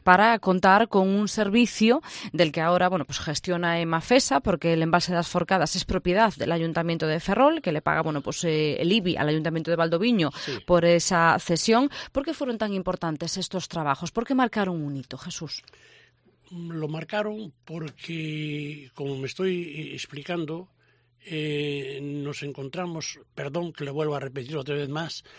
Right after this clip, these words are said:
Speaker 2: eh, con el terreno deslizante.
Speaker 1: Sí, no, pero yo digo, ¿por qué era tan importante construir este embalse de As
Speaker 2: Porque
Speaker 1: Forcadas?
Speaker 2: era muy importante que Ferrol estaba sin agua.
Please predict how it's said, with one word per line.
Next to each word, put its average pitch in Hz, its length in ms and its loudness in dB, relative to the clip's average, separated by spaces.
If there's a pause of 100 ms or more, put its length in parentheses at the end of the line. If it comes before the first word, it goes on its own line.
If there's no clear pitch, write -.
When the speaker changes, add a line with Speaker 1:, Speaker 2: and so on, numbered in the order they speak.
(320)
Speaker 2:
eh, 147 840 -10
con 139 140 -12
el 139 560 -8
terreno 160 340 -10
deslizante. 127 720 -12
Speaker 1:
Sí, 240 120 2
no, 233 120 4
pero 214 160 4
yo 269 120 4
digo, 226 360 2
¿por 262 160 4
qué - 80 0
era 302 100 2
tan 294 260 6
importante 233 720 4
construir 220 480 4
este 214 200 2
embalse 190 300 2
de 196 100 2
As 185 80 2
Speaker 2:
Porque 180 80 2
Speaker 1:
Forcadas? 175 340 2
Speaker 2:
era 139 160 -2
muy 196 180 -2
importante 180 720 -10
que 156 140 -12
Ferrol 165 300 -8
estaba 170 360 -12
sin 135 280 -10
agua. 98 500 -14